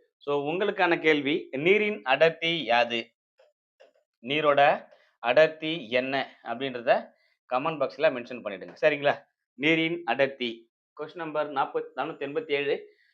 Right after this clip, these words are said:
கப்பல் மற்றும் விமானங்களின் வேகத்தை அளவிட பயன்படும் அலகு. நல்லா கவனிக்கணுங்க. வேகம் அப்படின்னு கொடுத்ததால நாட், வேகம்னு கொடுத்தா நாட் அப்படின்னு வரும். தொலைவு அப்படின்னு கொடுத்தாங்கன்னா நாட்டிக்கல் மைல். தொலைவு அப்படின்னு கொடுத்தாங்கன்னா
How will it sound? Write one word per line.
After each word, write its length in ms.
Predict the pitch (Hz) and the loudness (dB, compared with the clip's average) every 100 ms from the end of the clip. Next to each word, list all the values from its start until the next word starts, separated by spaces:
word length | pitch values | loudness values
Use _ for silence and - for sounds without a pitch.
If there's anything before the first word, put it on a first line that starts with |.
| _ - | _ 0
கப்பல் 360 | 185 190 240 | 0 6 6
மற்றும் 240 | 226 208 196 | 6 4 2
விமானங்களின் 520 | 175 202 196 185 180 | 4 2 2 0 2
வேகத்தை 420 | 165 185 190 180 | 2 4 4 4
அளவிட 260 | 165 165 170 | 2 2 2
பயன்படும் 380 | 160 160 156 | 2 0 0
அலகு. 480 | 143 139 139 139 131 _ _ _ | 2 2 2 0 -2 _ _ _
நல்லா 220 | 135 170 | -2 2
கவனிக்கணுங்க. 720 | 208 185 185 175 165 151 170 226 - _ _ | 4 6 4 0 -4 4 4 4 -6 _ _
வேகம் 580 | 120 151 202 196 196 151 | -2 2 4 4 2 0
அப்படின்னு 280 | 139 160 175 | -6 -4 -4
கொடுத்ததால 760 | 160 147 165 147 143 139 185 208 120 | -6 -2 0 4 6 8 6 4 -2
நாட், 440 | 131 131 - _ 127 | 0 0 -2 _ -4
வேகம்னு 460 | 143 170 175 165 156 | 0 0 0 -4 -6
கொடுத்தா 380 | 151 165 240 - _ _ _ | 2 2 2 -6 _ _ _
நாட் 440 | 117 135 147 151 - | -6 2 2 2 -6
அப்படின்னு 260 | 131 151 147 | -6 -6 0
வரும். 460 | 143 139 202 233 _ _ _ _ - | 0 0 -6 -10 _ _ _ _ 2
தொலைவு 560 | 160 202 196 190 175 - | 4 6 4 2 0 0
அப்படின்னு 300 | 139 151 156 | -4 -4 -6
கொடுத்தாங்கன்னா 380 | 139 131 135 123 | -6 -2 -4 -2
நாட்டிக்கல் 580 | 202 185 151 127 120 | -2 0 -2 -4 -6
மைல். 280 | 107 107 101 _ _ _ _ _ _ _ | -4 -6 -6 _ _ _ _ _ _ _
தொலைவு 600 | 127 131 151 139 151 131 113 | -4 2 2 2 -2 -2 -2
அப்படின்னு 280 | 127 147 | -4 -4
கொடுத்தாங்கன்னா 480 | 139 127 123 127 151 | -6 -4 -4 -2 -4